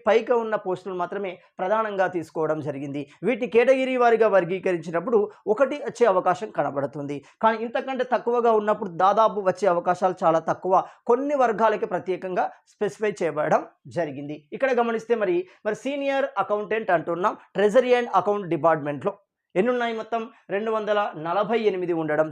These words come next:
జరిగింది. అదే రెండవది senior assistant in treasury and account డిపార్ట్‌మెంట్‌లోనే నూట నలభై ఉండడం జరిగింది. అదేవిధంగా ఆడిటర్ అంటున్నాం. So, auditor, pay and account డిపార్ట్‌మెంట్‌లో మనకి నూట ఇరవై ఆరు ఉండడం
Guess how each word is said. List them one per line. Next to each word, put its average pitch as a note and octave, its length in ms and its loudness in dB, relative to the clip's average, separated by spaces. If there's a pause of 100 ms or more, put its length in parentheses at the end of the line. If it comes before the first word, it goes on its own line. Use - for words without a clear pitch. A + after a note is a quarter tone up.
జరిగింది. C#3+ 360 -6 (260)
అదే B3+ 220 6
రెండవది A3+ 400 -2 (240)
senior C4 360 -2 (120)
assistant A3 460 -4
in A3 40 -6 (300)
treasury A3+ 400 4
and A3+ 80 0 (100)
account G#3 300 2
డిపార్ట్‌మెంట్‌లోనే A3 640 0 (360)
నూట C4 220 -2 (280)
నలభై A3+ 320 6 (100)
ఉండడం E3+ 280 2 (100)
జరిగింది. D3+ 380 -4 (280)
అదేవిధంగా B3+ 580 4 (920)
ఆడిటర్ C#4+ 460 4
అంటున్నాం. - 320 -18 (400)
So, - 80 6 (120)
auditor, B3 420 6 (300)
pay C4 100 8 (160)
and C4 120 0 (100)
account A3+ 300 2
డిపార్ట్‌మెంట్‌లో G3+ 600 0
మనకి A3+ 240 -4 (320)
నూట B3+ 200 0 (180)
ఇరవై F#3+ 260 4
ఆరు E3 160 4
ఉండడం D#3+ 240 2